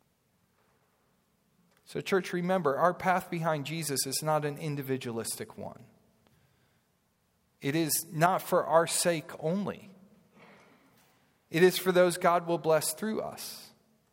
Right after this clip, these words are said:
As members of this church, we are covenant, we are committed in covenant love to love others,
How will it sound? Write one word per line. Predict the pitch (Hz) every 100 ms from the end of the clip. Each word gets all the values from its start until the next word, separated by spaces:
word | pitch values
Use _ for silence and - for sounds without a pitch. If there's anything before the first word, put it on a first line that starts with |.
| _ _ _ _ _ _ _ _
As | 160 160
members | 196 220 208 -
of | 170 165
this | 170 -
church, | - 214 196 - - - - - -
we | 135 185 233 220
are | 170 175
covenant, | - - 202 208 196 160 - - - -
we | 175 214
are | 202
committed | 196 180 214 220 175
in | 156
covenant | 143 - 202 202 175 147
love | 170 180 151
to | -
love | 151 143 156 185 220
others, | 190 160 139 135 143